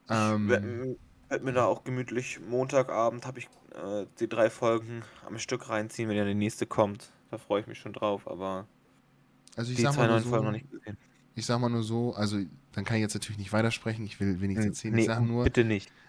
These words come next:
Speaker 2: es sind eigentlich wirklich echt mal wieder richtig gute Folgen. Also
Speaker 1: Ja,
Speaker 2: sind,
Speaker 1: wunderbar.
Speaker 2: die sind wirklich, wirklich stark.
Speaker 1: Ey, dann freu ich mich drauf. <clears throat> Voll geil.
Speaker 2: Ja,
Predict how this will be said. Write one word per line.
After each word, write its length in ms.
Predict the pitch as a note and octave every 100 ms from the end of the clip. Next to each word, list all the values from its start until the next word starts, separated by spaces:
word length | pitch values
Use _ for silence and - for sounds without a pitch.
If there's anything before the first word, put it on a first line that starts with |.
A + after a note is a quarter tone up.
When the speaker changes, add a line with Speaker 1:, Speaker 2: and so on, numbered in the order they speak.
| -
Speaker 2:
es 180 | A#2 -
sind 460 | C#3+ D3+ D3 - - - _ _ _ _ _ -
eigentlich 540 | A2+ B2 A#2+ A2+ G#2+
wirklich 400 | G#2+ G#2+ G2+ - -
echt 360 | G#2 F#2+ - - - -
mal 260 | G#2 G2+
wieder 220 | G2+ G2
richtig 260 | F#2 - F2+
gute 220 | - E2
Folgen. 340 | - D#2+ D#2+ D2+
Also 240 | F#2+ F#2
Speaker 1:
Ja, 100 | D#3
Speaker 2:
sind, 80 | G#2+
Speaker 1:
wunderbar. 440 | F2+ D#2+ G2+ G2+
Speaker 2:
die 40 | F2+
sind 60 | F2 _ - G#2 G#2+
wirklich, 420 | C3 B2+ A2 G2+
wirklich 240 | G2 F#2+
stark. 260 | - F2 E2 - - - - - - - - - - C#3
Speaker 1:
Ey, 140 | -
dann 100 | C3+
freu 220 | C#3 D#3+ E3
ich 40 |
mich 120 | B2 -
drauf. 360 | G2+ G#2 - - _ _ _ _ _ - _
<clears throat> 640 | G#3+ G#3+ - E3+ A2 F#2+ -
Voll 160 | C#3+
geil. 260 | C3+ A#2+ G#2+ - _ _ -
Speaker 2:
Ja, 180 | B2 A2